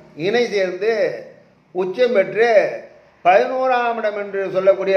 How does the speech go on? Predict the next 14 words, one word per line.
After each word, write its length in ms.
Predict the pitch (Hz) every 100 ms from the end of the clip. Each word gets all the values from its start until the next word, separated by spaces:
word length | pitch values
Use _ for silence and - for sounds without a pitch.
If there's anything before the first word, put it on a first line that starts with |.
| 180
லாபஸ்தானத்தில் 840 | 175 233 233 - 196 185 175 175 160 170
அமர்ந்து 440 | 185 185 190 226 196 123 - - - _ _ _ -
பஞ்சமஸ்தானத்தை 920 | 185 233 269 262 233 202 190 180 180 180
பார்ப்பதனால 580 | 175 190 190 180 175 180 214 196 143 - - - _ -
குலதெய்வ 520 | 226 262 262 254 233 220
வழிபாடு 520 | 208 214 208 202 202 233 226
விட்டவர்கள் 560 | 202 - 220 196 208 226 220
தொடர்ந்து 280 | 185 202 202 175
செய்து 200 | 208 202
கொண்டிருப்பவர்களாம் 760 | 190 185 180 185 185 214 180
கட்டாயம் 460 | 175 175 196 214 220
இப்ப 120 | 180 180
குலதெய்வ 400 | 190 202 196 180
வழிபாடு 340 | 180 180 175